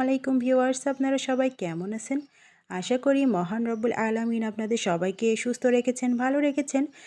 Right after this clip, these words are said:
আজ আমি আপনাদের জন্য দারুণ একটা রেসিপি নিয়ে হাজির হলাম। ঘরে বাইরে, দেশ ও বিদেশে যে যেখান থেকে আজকের এই রেসিপিটা দেখছেন, আপনাদের সবাইকে আমন্ত্রণ জানাই। আমি সোনিয়া, আমার চ্যানেলে আমি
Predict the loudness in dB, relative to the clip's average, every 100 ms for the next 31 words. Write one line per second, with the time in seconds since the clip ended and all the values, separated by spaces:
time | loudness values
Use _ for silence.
0 | -20 -20 -4 -2 0 0 0 -2 -4 -4
1 | -2 -2 0 2 2 0 0 2 0 -2
2 | -2 -2 -2 -4 -4 -2 -2 -2 -4 -2
3 | 0 0 -2 -8 -20 -20 _ -2 -2 0
4 | 2 2 2 0 2 0 2 0 2 2
5 | 2 2 0 2 2 2 -2 -2 -2 0
6 | 0 2 0 -2 0 -2 4 4 4 -2
7 | -6 -4 0 0 0 -2 -2 -4 -4 -4
8 | -2 0 2 0 2 0 2 2 0 2
9 | 0 2 2 2 0 -2 -20 -20 -4 -2
10 | -2 0 2 4 4 2 2 0 0 0
11 | 0 2 4 2 2 0